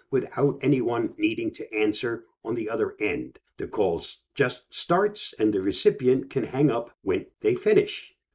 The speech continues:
That instant connection differs it from Alexa's standing calling function, which requires someone to answer on the other end. Thanks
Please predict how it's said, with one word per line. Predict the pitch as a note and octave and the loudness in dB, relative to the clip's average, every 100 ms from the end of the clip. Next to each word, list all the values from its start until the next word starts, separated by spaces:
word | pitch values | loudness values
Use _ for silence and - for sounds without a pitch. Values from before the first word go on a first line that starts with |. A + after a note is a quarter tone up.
| _ - | _ 0
That | C#3 F3 - | 0 0 0
instant | F3 E3+ - D3 D3 - | 2 2 0 2 2 4
connection | A2 A2 - A2+ G#2+ | 2 2 0 -2 0
differs | - F#3 - B2 B2 - _ | 4 4 4 0 0 -8 _
it | C#3 D3 C#3+ - | 6 6 6 -6
from | B2 G#2+ | -2 0
Alexa's | G#2 G#2+ G2+ - F#2 | 2 0 -2 -6 -6
standing | - B2 A#2 A2 C3+ - _ | -4 -2 -2 0 -2 -4 _
calling | - F#3+ F#3 C#3 | -4 4 6 6
function, | - G#2+ F2 - A2 - - _ | 2 -4 -6 -4 -6 -6 -12 _
which | - E3 - | 0 0 2
requires | D#3 - A#2+ A2+ G#2+ | 0 2 0 0 0
someone | - D3+ D3+ D3 | 2 2 2 0
to | C#3+ - A2+ | -4 -8 -8
answer | A2 B2+ B2 A#2+ _ | -6 -2 -4 -4 _
on | G#2+ | -6
the | A2 G#2+ | -4 -6
other | G#2+ - - | -6 -8 -8
end. | F#2 - - _ _ _ _ _ _ | -10 -10 -12 _ _ _ _ _ _
Thanks | - A2+ A2 - | -2 0 0 -2